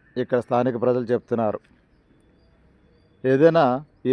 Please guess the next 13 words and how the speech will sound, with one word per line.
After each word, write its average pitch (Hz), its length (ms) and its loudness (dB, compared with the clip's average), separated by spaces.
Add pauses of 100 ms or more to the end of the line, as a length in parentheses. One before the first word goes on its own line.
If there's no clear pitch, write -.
ప్రాంతం 139 400 0
మరింతగా 139 460 -2
అభివృద్ధి 127 360 -6
చేయాలని 127 400 -2 (280)
కొంతమంది 117 460 -6 (180)
ప్రజలు 113 240 -6 (100)
కోరుతున్నారన్నమాట. 107 760 -6 (2000)
అంటే 127 180 0 (120)
డ్రైనేజీ 131 400 0 (100)
వ్యవస్థ 127 260 0 (160)
అక్కడక్కడ 120 400 -4 (960)
ఇబ్బందికరంగా 117 680 -2 (100)
ఉంది, 110 180 -6